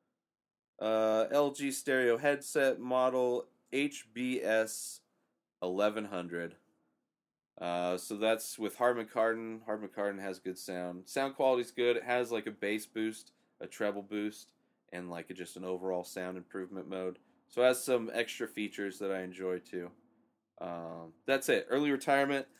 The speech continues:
My name's Ray Taylor. You can follow me on Twitter and Instagram at Ray Taylor.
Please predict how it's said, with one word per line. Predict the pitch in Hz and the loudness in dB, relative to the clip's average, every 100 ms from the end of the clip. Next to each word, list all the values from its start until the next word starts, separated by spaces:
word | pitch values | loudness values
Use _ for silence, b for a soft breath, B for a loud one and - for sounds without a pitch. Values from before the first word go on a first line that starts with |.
| b b | b b
My | 143 | 2
name's | 151 139 | 2 4
Ray | 143 | 2
Taylor. | 135 143 147 | 4 2 4
You | 139 | 2
can | 135 | 2
follow | 147 139 | 4 4
me | 135 | 2
on | 127 | -2
Twitter | 110 - 143 135 135 - | -4 -2 0 2 0 0
and | 127 123 | -2 -2
Instagram | 120 127 123 127 123 120 117 | -4 -6 -6 0 2 2 0
at | 117 117 | 0 0
Ray | 117 110 | 2 0
Taylor. | - 117 113 113 | 2 0 2 0